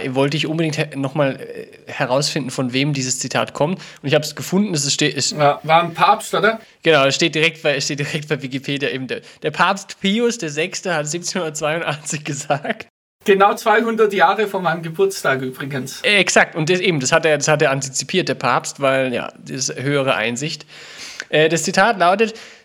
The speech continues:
Speaker 1: „Sie haben uns einen rosaroten Essig vorgesetzt, den Sie Schilcher nannten.“ Und das ist ungefähr auch das, was man,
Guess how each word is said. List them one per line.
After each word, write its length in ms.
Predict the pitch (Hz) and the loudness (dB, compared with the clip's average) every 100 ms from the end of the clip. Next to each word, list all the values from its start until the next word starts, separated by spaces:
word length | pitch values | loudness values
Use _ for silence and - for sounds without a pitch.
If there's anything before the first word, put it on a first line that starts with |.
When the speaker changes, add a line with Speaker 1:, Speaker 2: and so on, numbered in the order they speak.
| _ _ | _ _
Speaker 1:
„Sie 180 | 135 160 | 0 4
haben 260 | 180 214 214 | 4 4 4
uns 140 | 185 | 4
einen 200 | 165 160 | 4 2
rosaroten 720 | 147 180 208 190 170 170 165 - | 4 4 4 4 2 0 -4 2
Essig 360 | 185 - 214 | 2 2 -2
vorgesetzt, 920 | - 160 135 131 123 135 160 - - - - _ | -2 2 4 2 2 0 0 -2 -6 -10 -14 _
den 200 | 131 151 | 0 2
Sie 140 | 156 156 | 2 2
Schilcher 400 | - 190 185 139 | 2 2 2 2
nannten.“ 560 | 113 110 - - 117 - _ _ _ _ - - - | 0 -4 -8 -12 -12 -16 _ _ _ _ -20 -14 -2
Und 100 | 151 | 2
das 120 | 196 | 2
ist 120 | 233 | 4
ungefähr 540 | 233 226 226 208 175 | 4 4 2 4 4
auch 220 | 165 160 170 | 2 0 -2
das, 400 | 151 185 190 - | 2 4 2 -6
was 340 | 98 156 170 - | -2 0 0 0
man, 340 | 156 156 156 | -2 -2 -4